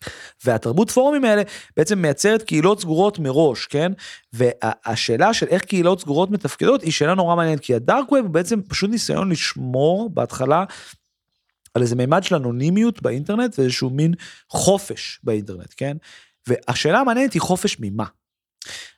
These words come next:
והחופש ממה זה הוא שאלה נורא מעניינת, כי היא בעצם, התשובה היא בגדול גוגל. ואנחנו היום חיים בעולם שגוגל הוא כבר דינוזאור, אבל אם אתה,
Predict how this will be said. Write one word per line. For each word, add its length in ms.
והחופש 640
ממה 340
זה 80
הוא 60
שאלה 280
נורא 200
מעניינת, 440
כי 200
היא 160
בעצם, 460
התשובה 280
היא 100
בגדול 220
גוגל. 360
ואנחנו 420
היום 120
חיים 160
בעולם 200
שגוגל 300
הוא 120
כבר 100
דינוזאור, 560
אבל 200
אם 100
אתה, 240